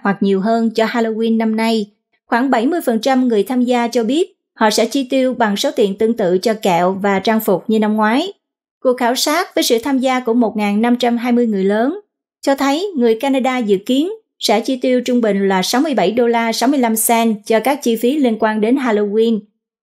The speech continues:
trong khi các bậc phụ huynh trung bình chi tới một trăm hai mươi mốt đô la. Cuộc khảo sát nhấn mạnh rằng hai mươi bảy phần trăm hộ gia đình sẽ vượt qua mức một trăm đô la cho trang phục, sự kiện, kẹo và trang trí Halloween.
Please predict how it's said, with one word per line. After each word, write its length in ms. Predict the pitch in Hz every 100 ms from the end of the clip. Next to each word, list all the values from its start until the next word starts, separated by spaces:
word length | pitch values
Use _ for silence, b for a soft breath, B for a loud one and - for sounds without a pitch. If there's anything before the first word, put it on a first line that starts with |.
| _
trong 200 | 285 277
khi 220 | 294 285
các 200 | 269 233
bậc 180 | 240 202
phụ 140 | 220 220
huynh 340 | 254 254 247
trung 200 | 247 247
bình 240 | 220 202
chi 160 | 202 240
tới 260 | 247 254 349
một 180 | 196
trăm 200 | 240 233
hai 160 | 226 233
mươi 120 | 226
mốt 180 | 240 320
đô 180 | 233 233
la. 320 | 233 233 226 - _ _ _
Cuộc 140 | 240 233
khảo 200 | 240 240
sát 260 | 320 359
nhấn 140 | 349 359
mạnh 160 | 202
rằng 320 | 202 220 214 208 -
hai 160 | 285
mươi 100 | 269
bảy 200 | 214 175
phần 220 | 247 220 208
trăm 220 | 247 240
hộ 140 | 208
gia 180 | 190 226
đình 240 | 208 196 190
sẽ 180 | 202
vượt 240 | 214 208 190
qua 200 | 226 226
mức 220 | 262 -
một 120 | 190 185
trăm 200 | 226 226
đô 100 | 233
la 240 | 226 220
cho 180 | 220 220
trang 220 | 226 214
phục, 280 | 214 190 - _ _ _
sự 160 | - 208
kiện, 420 | 214 190 196 240 -
kẹo 220 | 190 185
và 300 | 202 202 190
trang 200 | 190 226
trí 220 | 226 262 349
Halloween. 520 | 233 214 220 226